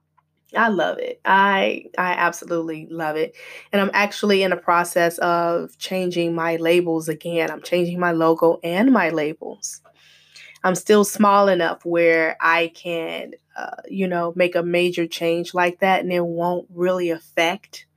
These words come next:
um, where I'm headed. But if you really th-, think about it, look, um, at the evolution of, uh, Coca-Cola, from glass bottles to,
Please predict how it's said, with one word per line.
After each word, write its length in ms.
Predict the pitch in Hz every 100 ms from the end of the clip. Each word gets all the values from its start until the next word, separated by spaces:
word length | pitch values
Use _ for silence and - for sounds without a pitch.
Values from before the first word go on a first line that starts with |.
| _ _ _ _ _ _ -
um, 340 | 180 170 160
where 180 | 170 180
I'm 140 | 170
headed. 400 | 165 180 185 208
But 140 | 202 214
if 100 | 208
you 80 |
really 300 | 214 214 240
th-, 320 | 240 - 185 -
think 220 | 202 262
about 260 | 208 165
it, 100 | 165
look, 240 | 165 214 - -
um, 320 | 180 175 -
at 140 | 180 185
the 140 | 190
evolution 540 | 190 185 185 190 - 175
of, 180 | 165 -
uh, 300 | 170 170 170
Coca-Cola, 840 | - - - - - 190 - - - _ - - - _ _ _
from 200 | - 185
glass 440 | 165 180 185 180
bottles 580 | 175 180 185 175 170 165 -
to, 600 | 185 170 165 160 156